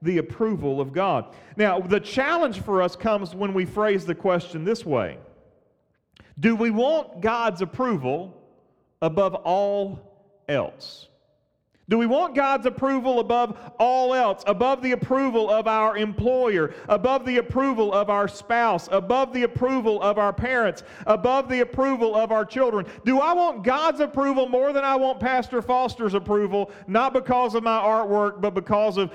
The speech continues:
of, of the character of God? Do I seek God's approval above all else?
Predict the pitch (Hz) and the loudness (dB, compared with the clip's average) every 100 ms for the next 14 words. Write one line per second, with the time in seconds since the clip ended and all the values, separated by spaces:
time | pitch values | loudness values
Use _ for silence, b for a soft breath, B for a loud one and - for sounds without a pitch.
0 | B 196 208 196 202 196 196 170 180 269 | B 2 2 2 2 2 2 0 -2 0
1 | 240 208 165 175 156 147 107 85 - - | 2 0 0 -2 2 0 0 -4 -10 -20
2 | - - _ _ _ 156 226 226 233 302 | -20 -20 _ _ _ 2 2 2 0 0
3 | 339 208 247 254 247 247 262 269 220 208 | 0 0 2 2 0 -2 0 0 0 0
4 | 220 196 208 214 208 B B B _ _ | 0 0 0 0 -4 B B B _ _
5 | 196 214 220 226 220 143 - - - - | 0 2 2 2 0 0 -6 -18 -20 -20
6 | - | -20